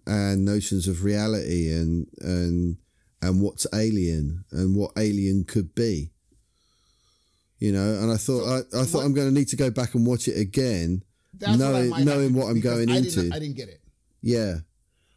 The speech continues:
Speaker 2: I think, like, the flower, 'cause she turned in, Tessa Thompson
Speaker 1: Mm-hmm.
Speaker 2: turned into a flower thing.
Speaker 1: Yeah.
Speaker 2: We're, we're to assume that.
Speaker 1: Yeah.
Speaker 2: And so she took it upon herself to say, "I don't wanna do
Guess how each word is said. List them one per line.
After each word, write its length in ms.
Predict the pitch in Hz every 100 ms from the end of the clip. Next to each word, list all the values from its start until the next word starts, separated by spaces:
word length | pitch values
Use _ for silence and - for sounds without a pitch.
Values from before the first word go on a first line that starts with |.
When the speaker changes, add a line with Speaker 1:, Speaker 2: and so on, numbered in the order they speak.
| -
Speaker 2:
I 120 | 165
think, 260 | 147 202 - _
like, 260 | 151 185 147
the 100 | 175
flower, 360 | - 175 170 185 151
'cause 180 | 196
she 140 | - 233
turned 420 | - 254 294 247
in, 380 | 226 220 151 143 _ _ -
Tessa 280 | 240 285
Thompson 680 | 233 220 214 202 156 123 131 143 _ -
Speaker 1:
Mm-hmm. 280 | 98 101 107 -
Speaker 2:
turned 400 | - 226 285 247
into 380 | 226 226 - 202
a 100 | 156
flower 500 | 143 - 156 147 120
thing. 280 | 113 - 80 - _ -
Speaker 1:
Yeah. 300 | 110 95 80 80
Speaker 2:
We're, 260 | 143 202 202
we're 180 | 214 226
to 180 | 220 202
assume 580 | 151 - 226 240 190
that. 260 | 131 110 80 _ _ -
Speaker 1:
Yeah. 280 | - 95 80 80 -
Speaker 2:
And 160 | -
so 140 | 147 196
she 160 | 143 196
took 220 | 247 226
it 60 | 202
upon 260 | 151 190
herself 420 | 175 147 - 202 156
to 80 |
say, 240 | 147 160 151 -
"I 100 | 185
don't 160 | 262
wanna 180 | 220 202
do 200 | 170 180